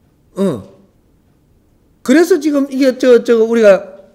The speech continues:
구글에 가져간 그, 그 뭐, 뭐, 뭐예요? 구글에서 가져간 거?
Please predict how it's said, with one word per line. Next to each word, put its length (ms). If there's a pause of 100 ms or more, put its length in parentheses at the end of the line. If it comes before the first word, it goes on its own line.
(1000)
구글에 360
가져간 480
그, 360
그 180
뭐, 220
뭐, 240
뭐예요? 360 (720)
구글에서 480
가져간 420
거? 60